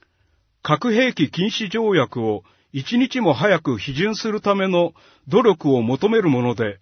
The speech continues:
否決しました。国民健康保険制度の国庫負担増額を強く求める意見書。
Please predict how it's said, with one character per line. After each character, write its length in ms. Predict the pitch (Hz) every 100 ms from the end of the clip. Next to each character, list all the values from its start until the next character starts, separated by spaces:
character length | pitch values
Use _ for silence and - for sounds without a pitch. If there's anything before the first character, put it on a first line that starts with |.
| _
否 140 | - -
決 280 | 226 - 196
し 140 | 180
ま 140 | 147
し 120 | 117 -
た。 160 | 92 _ _ _ _ _ _ _ _ _ _ _ _ _ _ _ _ _ _
国 260 | - 143 262
民 180 | 262 254
健 160 | 240
康 280 | 247 - 240
保 120 | 190
険 260 | 220 240 233
制 240 | - 240
度 140 | 165 127
の 240 | 110 110 _ _ _
国 160 | 254 247 -
庫 140 | 180
負 140 | -
担 240 | 208 214 175
増 300 | 143 190 220
額 280 | 190 - 123
を 220 | 110 107 _ _ _
強 260 | - 208 262
く 160 | 175
求 240 | 123 127 196
め 160 | 185
る 140 | 139 107
意 80 |
見 180 | - 139
書。 320 | 127 127 117